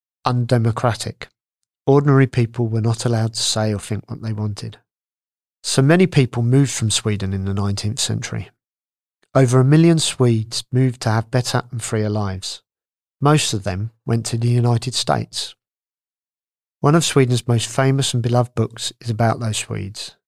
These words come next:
It's called Utvandrarna, or The Immigrants,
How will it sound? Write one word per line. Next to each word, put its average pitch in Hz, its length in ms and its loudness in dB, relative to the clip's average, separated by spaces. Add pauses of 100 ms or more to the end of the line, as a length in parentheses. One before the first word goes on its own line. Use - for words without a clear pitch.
(380)
It's 127 140 -6
called 139 260 2 (640)
Utvandrarna, 131 1400 0 (1400)
or 117 360 -2 (100)
The 127 160 4
Immigrants, 110 640 -2